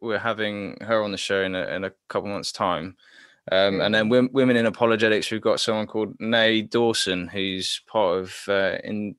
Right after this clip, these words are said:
Speaker 1: international Fellowship of Evangelical Students and has also set up, uh, a Women in Evangelism, Passion for Evangelism, uh, group. So,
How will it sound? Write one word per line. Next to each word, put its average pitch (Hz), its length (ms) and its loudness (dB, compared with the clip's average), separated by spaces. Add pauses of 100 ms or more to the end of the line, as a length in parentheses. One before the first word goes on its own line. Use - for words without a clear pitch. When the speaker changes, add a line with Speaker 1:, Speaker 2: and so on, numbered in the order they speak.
(200)
Speaker 1:
international 101 360 -6
Fellowship 98 420 -6
of 92 160 -10
Evangelical 92 600 -6
Students 113 840 -2
and 98 420 -2 (140)
has 110 140 -6
also 110 260 0
set 95 260 2
up, - 300 0
uh, 90 280 0 (500)
a 95 120 0
Women 110 340 2
in 107 120 0
Evangelism, 92 560 -2
Passion 107 320 -2
for 104 180 -4
Evangelism, 98 760 -4 (600)
uh, 85 400 2
group. 92 260 -4 (120)
So, 98 300 2